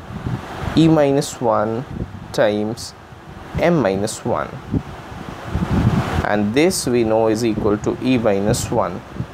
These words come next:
Therefore, one by three times m minus one is equal to one, and m minus one equal to three, which implies m equal to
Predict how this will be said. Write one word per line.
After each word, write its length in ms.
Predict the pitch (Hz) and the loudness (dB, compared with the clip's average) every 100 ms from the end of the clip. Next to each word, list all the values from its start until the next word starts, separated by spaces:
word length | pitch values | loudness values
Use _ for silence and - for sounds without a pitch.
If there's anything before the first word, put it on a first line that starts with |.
| - | -4
Therefore, 680 | 135 165 180 - 123 117 123 - - - - - - - - | 2 4 2 0 0 2 0 -8 -20 -20 -20 -20 -20 -18 -8
one 380 | - 120 135 165 | 0 2 2 2
by 200 | 160 156 | 4 2
three 520 | 156 - 127 113 110 - | 0 -4 -2 0 -2 -6
times 480 | - 110 110 120 - - 117 | 0 2 2 -2 -6 -10 -2
m 260 | 127 143 | 0 2
minus 480 | 123 113 113 117 - | 2 2 0 -4 -2
one 320 | 107 104 104 | 0 2 0
is 280 | - 110 123 | -2 -2 0
equal 400 | 127 123 123 110 110 | -2 0 0 0 0
to 260 | 110 104 107 - - - - - | 0 2 0 -2 -6 -8 -8 -2
one, 520 | 120 127 104 110 156 - - - - - - | 2 4 2 -2 -6 -10 -14 -16 -16 -14 -6
and 340 | 104 104 107 104 - | 0 2 0 -4 -4
m 440 | 117 120 139 131 117 | 0 2 2 0 0
minus 380 | 98 104 - | -2 -2 -4
one 240 | 127 127 127 | -2 0 0
equal 240 | 123 135 | 0 -2
to 100 | 127 127 - | -2 -4 -6
three, 380 | - 127 123 123 | -2 0 2 2
which 360 | 113 110 - - | 2 0 -2 -6
implies 720 | 120 113 113 113 101 101 110 - - | -2 -2 2 2 4 2 0 -6 -2
m 300 | 127 127 107 | 0 0 0
equal 420 | 110 107 104 101 113 | -2 -2 0 0 0
to 300 | - 131 | 0 0